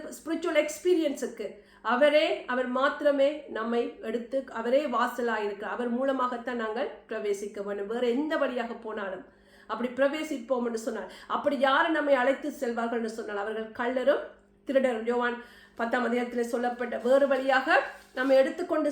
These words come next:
செல்கிறவர்கள் கள்ளனும் கொள்ளைக்காரனுமா இருக்க. நமக்கு கள்ளன் யார் என்று நமக்கு நன்றாய் தெரியும். நம்முடைய கொள்ளை, நம்மை கொள்ளையடி-, ஆ, செய்கிறவன், கொள்ளையாடுகிறவன் யார் என்று நமக்கு தெரியும். அது பிசாசு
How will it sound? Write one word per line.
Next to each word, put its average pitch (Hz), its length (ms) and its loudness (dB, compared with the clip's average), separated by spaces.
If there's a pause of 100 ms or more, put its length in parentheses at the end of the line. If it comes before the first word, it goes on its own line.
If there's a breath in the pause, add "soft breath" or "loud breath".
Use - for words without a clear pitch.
செல்கிறவர்கள் 277 680 2 (800 soft breath)
கள்ளனும் 294 540 4 (240)
கொள்ளைக்காரனுமா 240 800 0
இருக்க. 202 180 -2
நமக்கு 247 380 -2
கள்ளன் 285 400 2
யார் 262 300 2
என்று 240 140 -6
நமக்கு 233 280 -4
நன்றாய் 226 400 -4
தெரியும். 196 300 -6 (220 loud breath)
நம்முடைய 277 360 6
கொள்ளை, 294 240 6
நம்மை 277 240 4
கொள்ளையடி-, 311 560 4 (400)
ஆ, 240 340 2
செய்கிறவன், 254 560 0 (240 loud breath)
கொள்ளையாடுகிறவன் 285 840 6
யார் 262 300 2
என்று 254 180 -2
நமக்கு 226 320 -6
தெரியும். 202 260 -2
அது 214 180 -6
பிசாசு 247 560 -4